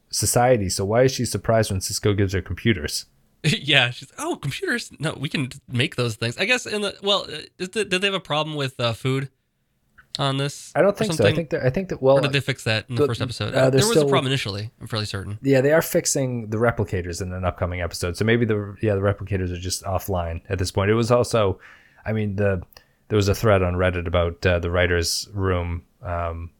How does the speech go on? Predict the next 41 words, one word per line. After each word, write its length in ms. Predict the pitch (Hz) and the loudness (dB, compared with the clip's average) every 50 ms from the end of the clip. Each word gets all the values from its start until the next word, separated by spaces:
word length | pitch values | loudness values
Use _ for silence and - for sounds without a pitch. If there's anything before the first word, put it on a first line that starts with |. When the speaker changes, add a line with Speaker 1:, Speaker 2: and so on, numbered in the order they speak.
| _ | _
Speaker 1:
hated 460 | _ - - 117 107 98 95 90 85 87 | _ -2 2 2 4 4 2 0 0 -2
the 60 | 85 | 0
replicators 880 | 85 92 90 - 98 87 - 90 85 80 80 80 78 - - - - | 0 0 0 0 -2 -2 -2 -4 -4 -4 -6 -6 -8 -8 -10 -10 -4
was 200 | - 95 92 - | -4 -4 -2 -2
the 60 | 92 | -4
storyline. 420 | - - 95 90 85 85 85 87 87 | -4 -2 -2 -2 0 0 -2 -2 -2
I 80 | 92 | 0
can 140 | - 120 123 | 0 2 2
understand 500 | 139 156 165 151 - 160 127 123 123 113 | 2 0 -2 -4 -2 -2 -2 -2 -2 0
why, 240 | 110 113 107 101 98 | 2 4 4 4 2
because 400 | 95 95 - 107 98 92 - - _ _ _ _ _ _ _ _ _ _ | 0 0 0 0 -2 -2 -4 -8 _ _ _ _ _ _ _ _ _ _
how 320 | - - 147 147 156 165 | -4 -2 2 4 4 4
is 160 | 156 139 120 | 4 2 0
Bajor 560 | 110 - 123 120 131 123 120 123 113 110 107 98 | 0 0 0 2 2 2 2 0 2 2 2 0
still 600 | - - - 123 117 110 107 104 101 95 90 - _ _ _ _ _ _ _ _ _ _ | -2 -2 0 2 2 4 4 4 4 2 0 -4 _ _ _ _ _ _ _ _ _ _
in 160 | 131 110 98 | -4 -4 -4
trouble 500 | - - - 135 131 107 87 82 78 - _ _ | -4 0 2 2 2 2 0 -4 -6 -10 _ _
if 180 | - 113 - - | -6 -6 -4 -4
you 100 | 117 104 | -4 -4
could 120 | 110 101 | -4 -4
just 180 | 98 104 101 - | -4 -6 -6 -2
give 160 | 123 117 104 | -2 -2 -2
them 320 | 98 104 92 87 85 85 - _ _ _ _ | 0 -2 -4 -4 -8 -10 -14 _ _ _ _
replicators? 380 | 117 117 113 113 - 101 85 95 | 2 2 2 2 2 -2 -2 0
Speaker 2:
Right. 400 | 107 107 107 107 104 - - - - _ _ _ _ _ _ _ _ _ _ _ _ _ | 0 2 2 0 0 -4 -8 -12 -14 _ _ _ _ _ _ _ _ _ _ _ _ _
Well, 200 | - 127 123 120 | -2 0 0 0
there 160 | 113 127 127 | 0 -2 -2
might 200 | 120 123 120 113 | 0 0 -2 -2
be, 300 | - 117 113 113 110 - - - - - | 0 -2 -2 -2 -4 -6 -10 -16 -16 -10
I 40 | - | -2
mean, 160 | 139 131 135 | 0 0 0
I 20 | 131 | 2
guess 240 | 120 131 120 - - | 0 -2 -2 -2 -4
you 80 | 123 | -4
can 140 | 104 120 113 110 | -4 -4 -4 -2
write 200 | 107 113 110 110 | -2 -2 -2 -2
that 120 | - 110 107 | -2 -4 -2
into 180 | 107 104 113 | -2 -4 -4
some 180 | - - 110 110 | -4 -4 -2 -2
religious, 540 | 113 107 113 110 107 113 107 104 - - 110 | -2 0 -2 -2 0 0 -2 -2 -4 -6 -4
uh, 280 | 104 104 104 101 98 | -4 -2 -2 -2 -4